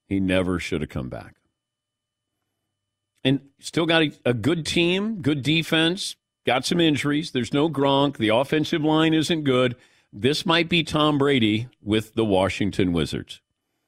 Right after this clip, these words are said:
And, and maybe he'll prove us wrong again, as I've said before, when it comes to, you know, when, you know, you're gonna bet against Tom Brady or bet for,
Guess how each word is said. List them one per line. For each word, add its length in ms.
And, 160
and 220
maybe 280
he'll 160
prove 280
us 160
wrong 320
again, 420
as 140
I've 180
said 260
before, 640
when 200
it 100
comes 360
to, 300
you 100
know, 60
when, 500
you 140
know, 60
you're 180
gonna 180
bet 260
against 400
Tom 260
Brady 320
or 80
bet 240
for, 460